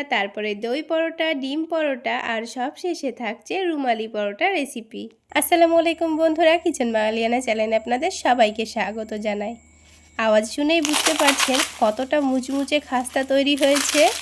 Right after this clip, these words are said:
হুবহু দোকানের মতো তৈরি করে নিতে পারবেন।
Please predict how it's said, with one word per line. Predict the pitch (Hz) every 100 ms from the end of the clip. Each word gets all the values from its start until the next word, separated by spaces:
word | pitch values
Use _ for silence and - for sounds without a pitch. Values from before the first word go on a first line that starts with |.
| - - -
হুবহু | 311 320 349 359 262
দোকানের | 254 254 302 320 330
মতো | 269 247 381
তৈরি | 330 262 233
করে | 233 220
নিতে | 226 214 214
পারবেন। | 214 208 202 214